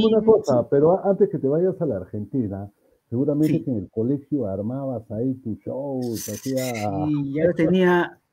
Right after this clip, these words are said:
Speaker 2: locos todo, en cada show de colegio,
Speaker 1: Ya.
Speaker 2: Día de la Madre, Día del Padre, Fiestas Patrias, ya yo era el que zapateaba, armaba ahí la, la rumba, como se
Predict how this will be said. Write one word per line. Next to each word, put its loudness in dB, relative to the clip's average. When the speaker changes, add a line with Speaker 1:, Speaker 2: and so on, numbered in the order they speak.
Speaker 2:
locos 2
todo, -2
en 2
cada 2
show 2
de 2
colegio, -2
Speaker 1:
Ya. -2
Speaker 2:
Día 4
de 6
la 2
Madre, 4
Día 6
del 0
Padre, 0
Fiestas -4
Patrias, -2
ya 2
yo 2
era 4
el 0
que -2
zapateaba, 0
armaba 0
ahí 0
la, -4
la -2
rumba, -2
como -6
se -12